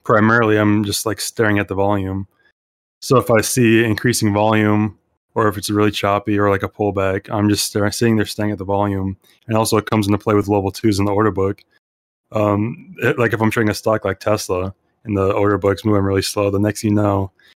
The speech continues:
it starts speeding up super fast and a bunch of orders come flowing in and the volume's spiking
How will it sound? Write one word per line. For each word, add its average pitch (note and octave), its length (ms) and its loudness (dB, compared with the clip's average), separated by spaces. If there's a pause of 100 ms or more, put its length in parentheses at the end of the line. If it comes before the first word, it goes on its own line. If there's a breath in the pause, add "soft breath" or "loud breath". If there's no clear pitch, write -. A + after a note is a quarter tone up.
(120)
it A#2+ 100 -4
starts G#2+ 300 -2
speeding A#2 400 0
up G#2+ 140 -4
super A2+ 260 -4
fast G#2 460 -2
and G#2 80 -2
a - 20 -2
bunch G#2+ 160 0
of G#2+ 80 -6
orders G#2+ 280 0
come F#2+ 180 -4
flowing F#2+ 360 -6
in G2 240 -8 (320)
and A#2 120 0
the G2 60 2
volume's G2+ 460 2
spiking G#2+ 720 -2